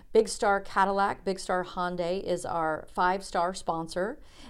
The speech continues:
And so they've done that for several years, and they love the event.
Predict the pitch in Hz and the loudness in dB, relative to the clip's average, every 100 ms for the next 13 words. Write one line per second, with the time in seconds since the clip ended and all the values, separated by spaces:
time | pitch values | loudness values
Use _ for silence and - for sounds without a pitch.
0 | - 190 190 202 185 180 185 196 - 190 | -2 -2 2 2 2 0 0 0 -2 -6
1 | - 220 202 196 180 180 180 190 - 175 | 2 2 4 2 2 4 2 0 -2 -2
2 | 175 180 185 - 196 196 202 196 208 202 | 2 2 2 0 0 4 4 2 0 0
3 | 170 190 196 214 | 2 0 0 -2